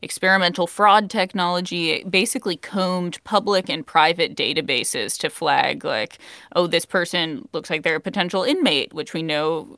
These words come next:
folks who are incarcerated are not eligible for unemployment. So it would do simple things like that. And it would also track, like, suspicious addresses or phone numbers or foreign I P addresses that were showing up repeatedly in claims.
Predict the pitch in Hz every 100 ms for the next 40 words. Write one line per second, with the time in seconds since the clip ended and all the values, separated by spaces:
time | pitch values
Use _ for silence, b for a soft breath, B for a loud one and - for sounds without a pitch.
0 | 180 160 160 - 185 165 175 185 185 185
1 | 165 156 160 156 151 143 151 175 208 190
2 | 170 151 160 160 151 151 - 160 143 143
3 | 170 160 160 - 202 185 190 175 156 156
4 | 165 156 151 147 143 156 185 185 175 -
5 | 175 156 156 160 127 - B B - 165
6 | - 165 170 - 208 214 202 151 - 147
7 | 101 - - - 196 190 175 156 156 147
8 | 120 160 - 170 165 165 151 - 196 180
9 | 165 156 143 - 127 - 160 151 - 156
10 | 151 147 156 151 170 160 180 208 202 214
11 | -